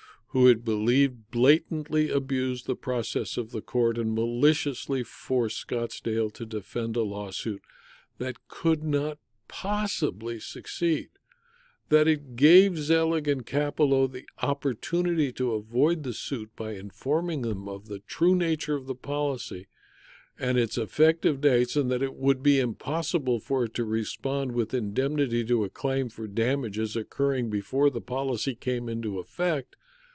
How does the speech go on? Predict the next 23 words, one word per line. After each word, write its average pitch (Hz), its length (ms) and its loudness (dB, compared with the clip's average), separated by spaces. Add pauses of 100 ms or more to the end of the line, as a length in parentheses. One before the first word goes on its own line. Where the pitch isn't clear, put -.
(220)
Scottsdale 143 920 2
was 139 240 2
kind, 170 560 -2
and 135 160 0
its 160 240 0
kindness 160 640 -2
was 139 280 2
returned 147 880 2
with 143 340 4 (140)
aggression. 160 960 4 (1200)
Scottsdale's 165 920 2
reasonable 143 600 2
conduct 139 640 0
and 120 120 -2
attempt 147 460 0
to 139 80 2
resolve 123 560 0
the 135 140 0
situation 127 800 0
in 120 120 -2
a 107 120 -4
non-confrontational 131 1500 -2
manner 123 460 -2